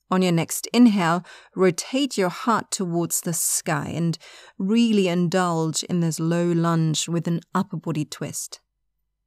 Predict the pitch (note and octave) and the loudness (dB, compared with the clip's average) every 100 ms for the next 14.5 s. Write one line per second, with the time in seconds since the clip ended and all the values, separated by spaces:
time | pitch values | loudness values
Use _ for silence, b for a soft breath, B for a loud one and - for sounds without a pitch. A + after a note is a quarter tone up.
0 | _ _ _ _ b b - A#3+ C4 G#3+ | _ _ _ _ b b -2 2 2 2
1 | F#3 - - - G#3 F#3 E3 - F3 E3+ | 0 -2 -8 -2 0 2 0 -4 -4 -4
2 | E3 - G#3 F#3 F3+ G3+ F#3 F3 D#3+ - | -6 -4 -2 0 2 2 0 -2 -4 -4
3 | E3+ E3+ F3 F3 E3 - D#3+ D#3 D#3+ D3 | -2 0 0 0 -2 -2 -6 -6 -6 -8
4 | D#3 - - - _ _ _ _ _ _ | -10 -16 -18 -18 _ _ _ _ _ _
5 | _ _ _ _ _ _ _ _ _ _ | _ _ _ _ _ _ _ _ _ _
6 | _ _ _ _ _ _ _ _ _ - | _ _ _ _ _ _ _ _ _ -6
7 | D#3+ F3+ F#3+ G3+ G3+ E3+ G3+ G3+ F#3 F#3+ | -6 0 4 6 4 4 4 6 4 2
8 | F#3+ F3 F3+ E3+ E3 - D#3+ D#3 D#3+ b | 0 -2 -2 0 0 -2 -2 -2 -4 b
9 | b b b b _ _ F3+ F#3+ - - | b b b b _ _ -4 -4 -6 -6
10 | F3 D#3+ - D3 - - D#3+ F3 - _ | -4 -4 -4 -8 -10 -10 -8 -8 -14 _
11 | _ _ F3+ _ _ _ _ _ _ _ | _ _ _ _ _ _ _ _ _ _
12 | _ _ _ _ _ _ _ _ _ _ | _ _ _ _ _ _ _ _ _ _
13 | - F3 F#3+ G3 G3+ G3 - - F#3 F3+ | -18 -2 2 4 6 4 2 2 2 2
14 | E3+ F3 F3 F3 F3 | 0 0 0 -2 -4